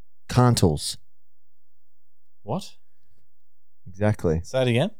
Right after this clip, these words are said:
Speaker 1: Cantles.
Speaker 2: Cantles.
Speaker 1: So you know what candles are, right?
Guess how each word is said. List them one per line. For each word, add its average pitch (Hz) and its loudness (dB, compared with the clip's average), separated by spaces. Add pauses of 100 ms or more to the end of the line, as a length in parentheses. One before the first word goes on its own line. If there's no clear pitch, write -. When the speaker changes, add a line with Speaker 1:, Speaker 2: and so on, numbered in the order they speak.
(340)
Speaker 1:
Cantles. 135 6 (260)
Speaker 2:
Cantles. 110 2 (360)
Speaker 1:
So 117 10 (380)
you 131 8
know 175 8
what 143 8
candles 139 8
are, 98 12
right? 139 10